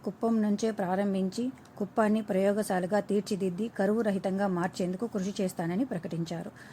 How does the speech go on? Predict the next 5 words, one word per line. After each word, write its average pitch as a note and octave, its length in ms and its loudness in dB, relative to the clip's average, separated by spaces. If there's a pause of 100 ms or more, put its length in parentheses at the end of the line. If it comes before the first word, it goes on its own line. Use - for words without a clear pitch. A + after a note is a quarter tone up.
(240)
నాలుగోసారి A#3 720 4
సీఎంగా G#3+ 500 2
బాధ్యతలు F#3+ 640 0
చేపట్టిన F3+ 360 -2
తర్వాత F#3 520 -2